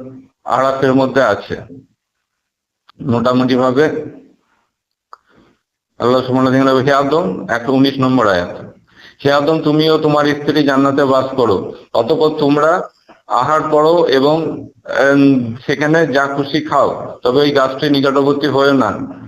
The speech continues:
তাহলে তোমরা কিন্তু জালিমদের অন্তর্ভুক্ত হবে।" অতঃপর শয়তান তাদের পরিচালনা দিল এবং তাদের সামনে যা গোপন রাখা হয়েছিল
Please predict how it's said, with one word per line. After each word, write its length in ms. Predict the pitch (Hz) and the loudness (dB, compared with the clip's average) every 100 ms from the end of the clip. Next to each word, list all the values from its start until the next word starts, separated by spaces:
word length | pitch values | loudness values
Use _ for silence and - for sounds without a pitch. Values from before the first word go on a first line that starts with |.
| - _ _ - | -20 _ _ -4
তাহলে 340 | 127 143 151 | 0 2 0
তোমরা 320 | 151 139 139 | 2 0 0
কিন্তু 280 | 139 143 151 | 0 0 0
জালিমদের 460 | 127 123 135 135 135 | 0 0 2 2 2
অন্তর্ভুক্ত 560 | 127 127 117 123 123 | 0 -2 -2 -4 -2
হবে।" 200 | 120 107 | 0 2
অতঃপর 360 | 107 117 135 147 | 0 0 -2 -2
শয়তান 380 | 147 131 131 147 | 0 -2 0 -2
তাদের 260 | 131 131 139 | 0 0 0
পরিচালনা 500 | 135 123 131 139 143 | 2 -2 0 0 0
দিল 240 | 143 151 180 - - - - - | 0 0 -2 -4 -14 -20 -20 -4
এবং 500 | - 131 156 113 - _ _ | 0 2 2 0 -6 _ _
তাদের 300 | 123 123 147 | -2 2 0
সামনে 240 | 147 147 147 | 0 0 0
যা 140 | 147 | 0
গোপন 380 | 131 127 147 139 | 0 0 2 2
রাখা 340 | 135 131 139 | 2 0 -2
হয়েছিল 440 | 139 143 143 151 | 0 -2 0 0